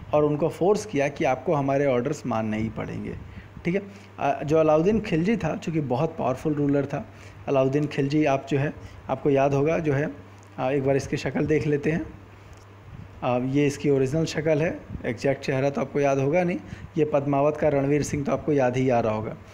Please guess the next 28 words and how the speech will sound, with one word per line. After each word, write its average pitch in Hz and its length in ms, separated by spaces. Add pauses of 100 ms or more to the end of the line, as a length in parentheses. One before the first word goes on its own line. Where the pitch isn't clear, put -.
(220)
बड़ी 143 200
बुरी 151 320
image 170 200
बना 151 260
के 156 120
रखी 143 340
है, 302 180 (400)
उसमें 143 260
जो 135 100
है 139 80
राक्षस 135 360
की - 120
तरह 151 160
दिखाया 143 360
है। - 60 (440)
But 143 100
actual 143 320
में 175 240 (340)
इत-, 147 280
अ, 135 100
भारतीय 131 380
इतिहास 151 480
में 160 240 (140)
कुछ 160 200 (480)
शानदार 160 520
राजा, 160 280
जिन्होंने 151 380
बहुत 135 400